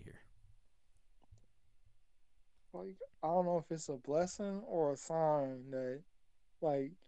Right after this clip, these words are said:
Speaker 2: Amazon keep getting thousands of people laid off in, in, like, drones. It, it's
Speaker 1: Mm.
Speaker 2: wild.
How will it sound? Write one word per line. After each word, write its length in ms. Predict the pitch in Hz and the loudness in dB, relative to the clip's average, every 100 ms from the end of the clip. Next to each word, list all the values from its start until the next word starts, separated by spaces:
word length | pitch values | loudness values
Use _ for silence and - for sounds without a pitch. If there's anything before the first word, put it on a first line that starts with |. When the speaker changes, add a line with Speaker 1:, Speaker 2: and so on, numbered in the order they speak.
| - - | -14 0
Speaker 2:
Amazon 520 | 165 190 180 180 165 - | 4 4 4 2 2 -2
keep 220 | 175 156 | -6 -2
getting 560 | 160 156 147 135 127 - - - - - - - - - - - - - | 0 0 0 -6 -8 -14 -20 -20 -20 -20 -20 -20 -20 -20 -20 -20 -8 2
thousands 480 | 139 143 139 131 | 6 6 4 -2
of 80 | 131 | -10
people 440 | 127 156 135 127 123 | -8 -8 -4 -4 2
laid 260 | 131 131 | 2 4
off 420 | 123 123 117 110 113 - - - - - | 4 4 4 2 -2 -18 -20 -20 -18 -8
in, 460 | 139 139 127 117 123 | -4 -4 -4 -8 -10
in, 240 | 143 131 | -10 -4
like, 280 | 123 113 113 | 0 0 -2
drones. 1080 | 113 120 139 127 120 107 98 104 - - - - | -6 -2 0 0 -2 -6 -12 -18 -20 -20 -20 -14
It, 140 | 98 | -8
it's 320 | 104 107 104 95 | -6 -4 -6 -2
Speaker 1:
Mm. 40 | |
Speaker 2:
wild. 540 | 117 120 110 101 107 | 2 4 4 0 -8